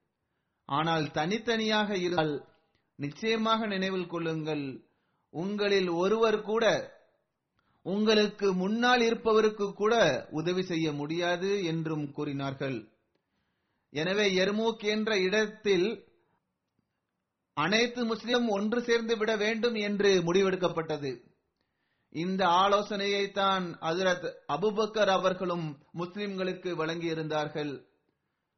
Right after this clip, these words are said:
மேலும் அன்னார் கூறினார்கள், ஒன்று சேர்ந்து ஒரு படையாக நீங்க ஆகிவிடுங்கள்.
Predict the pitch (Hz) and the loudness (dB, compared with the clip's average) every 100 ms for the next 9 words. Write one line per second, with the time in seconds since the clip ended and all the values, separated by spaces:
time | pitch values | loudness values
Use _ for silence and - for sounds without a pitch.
0 | _ _ - 147 165 190 190 185 196 196 | _ _ -10 -2 0 0 0 -2 -2 -2
1 | 190 208 208 208 202 214 196 151 - _ | -2 -2 0 0 0 -2 -2 -4 -8 _
2 | _ _ _ _ _ _ _ _ - 160 | _ _ _ _ _ _ _ _ -4 -2
3 | 202 214 220 220 214 220 214 214 220 226 | 0 2 0 2 2 2 0 2 2 0
4 | - _ _ _ _ _ - 185 185 185 | -6 _ _ _ _ _ -4 0 0 0
5 | 175 214 233 233 226 220 214 208 208 185 | 2 4 6 6 6 2 0 -2 0 0
6 | 185 180 180 175 170 139 117 | 0 -2 -4 -2 -2 -2 -6